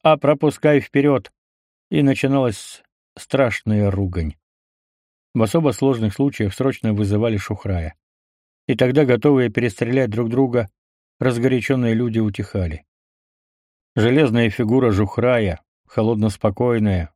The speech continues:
и голос тугой, не допускающий возражений,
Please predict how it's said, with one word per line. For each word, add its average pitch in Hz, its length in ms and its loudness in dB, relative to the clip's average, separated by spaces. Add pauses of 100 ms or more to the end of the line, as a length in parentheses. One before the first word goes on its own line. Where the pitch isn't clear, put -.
(120)
и 113 80 -2
голос 120 560 2
тугой, 120 520 2
не 110 80 2
допускающий 120 760 0
возражений, 117 720 -2